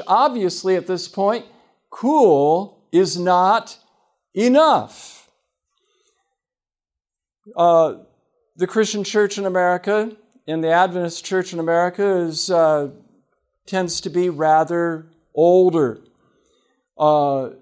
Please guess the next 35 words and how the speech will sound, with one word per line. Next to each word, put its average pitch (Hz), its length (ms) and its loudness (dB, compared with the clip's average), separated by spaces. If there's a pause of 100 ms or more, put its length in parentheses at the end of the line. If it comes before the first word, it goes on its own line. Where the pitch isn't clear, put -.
(400)
in 170 160 -4
the 165 100 -4
U 180 260 2
S, 185 360 -2
among 170 320 -4
religious 170 520 -6
groups, - 720 -2
the 151 160 -6
Pew 196 360 -2
Research 180 600 -6
people 202 760 -6
decided 180 540 -2
they 180 180 -4
would 165 160 -8
research, 220 720 -4 (600)
and 160 120 -6
they 185 80 0
would 190 140 -6
find 202 340 0
out 190 280 2
what 196 240 -2
churches 208 600 -4
in 190 100 -6
America 180 460 -2
were 170 180 -4
the 165 260 -4
oldest 180 580 0
and 165 100 -6
what 175 160 -2
churches 185 420 -6
in 170 80 -6
America 165 420 -4
are 156 160 -4
the 156 120 -6
youngest. 147 800 -6